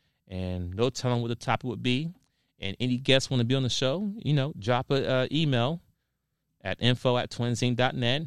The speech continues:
or subscribe to any of the social medias you see below.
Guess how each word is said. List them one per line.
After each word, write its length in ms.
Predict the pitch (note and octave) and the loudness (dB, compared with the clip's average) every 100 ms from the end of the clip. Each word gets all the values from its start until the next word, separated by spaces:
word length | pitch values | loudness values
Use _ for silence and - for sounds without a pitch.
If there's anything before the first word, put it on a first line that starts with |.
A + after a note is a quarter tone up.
| - | -12
or 140 | - G2 | -12 -10
subscribe 440 | A2 - G#2+ G#2+ | -8 0 2 2
to 120 | - | 0
any 200 | A2 A#2 | 0 0
of 60 | A2 | -2
the 60 | |
social 320 | A2 A#2+ - B2 | -2 -2 -2 -4
medias 200 | B2 A2+ | -2 -2
you 80 | |
see 180 | A#2 B2 | -2 -2
below. 480 | A#2+ C3+ C#3 G2+ | 2 6 6 6